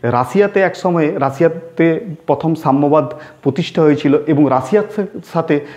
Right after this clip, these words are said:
আমরা দেখেছি আমেরিকার ভালো সম্পর্ক ছিল তখন। সুতরাং আমেরিকা হচ্ছে কি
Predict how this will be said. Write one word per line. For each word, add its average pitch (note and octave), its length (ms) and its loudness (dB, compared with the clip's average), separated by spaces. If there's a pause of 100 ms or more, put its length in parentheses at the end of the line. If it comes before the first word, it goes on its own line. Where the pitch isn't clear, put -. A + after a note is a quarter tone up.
আমরা C#3 200 4
দেখেছি C#3+ 440 2
আমেরিকার C#3+ 420 4
ভালো B2 260 0
সম্পর্ক A#2 500 -8
ছিল B2 280 -2
তখন। G#2+ 320 -6 (480)
সুতরাং F#3 560 0 (340)
আমেরিকা E3 460 2
হচ্ছে F#3 320 0
কি G#3+ 160 -4